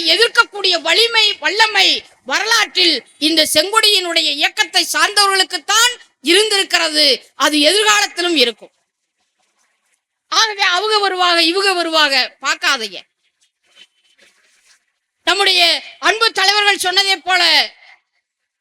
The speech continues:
நம்முடைய மாநில செயலாளர் இங்க வந்த நேரத்துல அவர் பேசிய பேச்ச எப்படியெல்லாம் திரித்து எழுதப்பட்டிருக்கிறது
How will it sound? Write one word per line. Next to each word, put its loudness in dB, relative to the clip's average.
நம்முடைய -2
மாநில 2
செயலாளர் -2
இங்க -4
வந்த 0
நேரத்துல 0
அவர் -2
பேசிய 0
பேச்ச -2
எப்படியெல்லாம் 2
திரித்து 0
எழுதப்பட்டிருக்கிறது 0